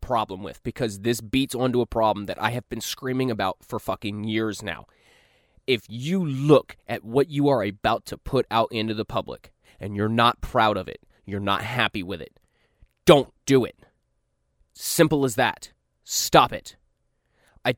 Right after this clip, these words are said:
d-, you guys have gotta start getting a lot better on your negotiation front if it's upper management that telling, that is telling you, telling you in order to release something that is broken,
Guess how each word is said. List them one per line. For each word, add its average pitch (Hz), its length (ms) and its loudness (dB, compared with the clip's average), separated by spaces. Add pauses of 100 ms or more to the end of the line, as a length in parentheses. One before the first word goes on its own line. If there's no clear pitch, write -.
d-, 147 300 -16
you 147 280 -4
guys 180 240 10
have 143 140 -2
gotta 151 220 4
start 143 260 2
getting 135 220 4
a 120 60 0
lot 127 220 4
better 131 240 4
on 131 160 2
your 123 100 2
negotiation 120 680 0
front 113 260 -2
if 110 120 -8
it's - 100 -8
upper 127 200 -2
management 120 500 0
that 104 180 -2
telling, 131 380 2
that 104 160 -2
is - 100 -10
telling 190 380 6
you, 101 120 -4
telling 269 380 6
you 113 160 -2
in 139 140 2
order 160 200 2
to 170 140 -4
release 151 320 0
something 151 360 0
that 135 120 2
is 110 80 -4
broken, 135 440 2